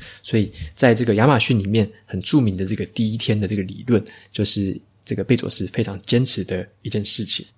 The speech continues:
以上呢，就是这个关于亚马逊这家公司的六个管理体系的一些分享。那这边也分享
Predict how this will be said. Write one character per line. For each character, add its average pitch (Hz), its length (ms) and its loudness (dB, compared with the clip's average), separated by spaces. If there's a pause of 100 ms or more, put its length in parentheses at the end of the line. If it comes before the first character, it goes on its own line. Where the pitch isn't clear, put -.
(280)
以 117 120 0
上 175 260 4
呢， 135 160 4
就 135 220 4
是 120 240 4
这 110 140 -2
个 98 420 -2
关 107 220 0
于 101 240 0
亚 120 120 0
马 107 140 0
逊 117 220 0
这 107 80 -2
家 101 100 0
公 110 240 -2
司 123 240 2
的 107 240 -2 (220)
六 113 180 4
个 95 140 -6
管 101 180 -4
理 104 100 0
体 - 240 -6
系 127 220 4
的 101 100 0
一 101 60 -2
些 101 300 -2
分 120 200 0
享。 - 160 2 (460)
那 104 160 0
这 98 80 -4
边 104 140 2
也 95 80 0
分 95 120 -6
享 95 160 -8